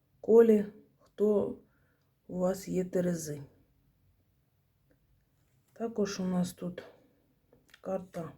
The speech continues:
місяця. Це карта якихось недомовок між партнерами, родині і, або на роботі, або якісь такі тайни. І ось це карта,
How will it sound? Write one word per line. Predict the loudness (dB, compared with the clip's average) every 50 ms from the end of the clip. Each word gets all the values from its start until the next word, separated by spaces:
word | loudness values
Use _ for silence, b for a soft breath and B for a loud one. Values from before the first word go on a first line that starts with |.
| _ -8
місяця. | -4 -2 0 0 0 -2 -6 -10 -12 -12 -8 -6 -4 -4 -4 -6 -10 _ _ _ _ _ _ _ _ _ _ _ _ _ _ _ _ -16
Це | -12 -12 -6
карта | 0 2 2 2 2 2 0 0 0 -2 -4 -8 -10
якихось | -8 -8 -8 -6 -6 -6 -6 -6 -6 -10 -10 -10 -12 -14 -16 _ _ _ -20 -20 -20 -20 -20 _ _ _ _ _ _ _ _ _ _ _ -6
недомовок | 0 2 2 6 6 6 6 6 4 2 0 -2 -4 -2 -2 -4 -4 -4 -8 -18 _ _ _ _ _ _ _ _ _ _ _ _ _ _ _ _ _ -8
між | -8 -8 -4
партнерами, | -2 0 0 0 0 -2 -2 0 2 4 4 6 6 6 4 4 4 2
родині | 2 2 0 0 2 4 6 6 6 6 4 2 0 -2 -4
і, | -4
або | -4 -4 -4 -4 -2
на | -2 -2 -2
роботі, | -2 -4 -6 0 2 4 4 4 2 -2 -6 -6 -6 -10 -18 _ _ _ _ _ _ _ _ -12
або | -2 2 6 8
якісь | 8 8 6 6 2 -2 -4 -2
такі | -4 -6 -4 -4 -4
тайни. | -2 -2 -2 -2 -2 -2 -4 -8 -12 -16 -18 -20 _ _ _ _ _ _ _ _ _ _ _ _ _ _ _ _ _ _ _ _ -2
І | 4 6
ось | 8 8 6 6 2 -4
це | -4 4 8 8 8 8 6 2 -2 -12 -20 -20 _
карта, | -4 0 0 0 0 -2 -6 -10 -12 -14